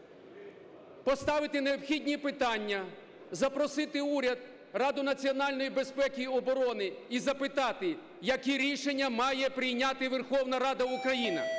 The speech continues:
які додаткові повноваження для цього потрібно: надати ці повноваження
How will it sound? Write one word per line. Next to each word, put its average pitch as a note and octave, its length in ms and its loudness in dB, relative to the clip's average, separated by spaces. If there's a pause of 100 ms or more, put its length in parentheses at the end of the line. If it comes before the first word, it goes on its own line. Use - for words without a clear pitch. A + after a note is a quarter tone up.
(500)
які B3+ 360 2
додаткові C#4+ 580 2
повноваження C4+ 680 2
для C4+ 160 0
цього C4+ 260 2
потрібно: C4 600 -2 (340)
надати C#4 560 2
ці C#4 200 -2
повноваження B3+ 840 0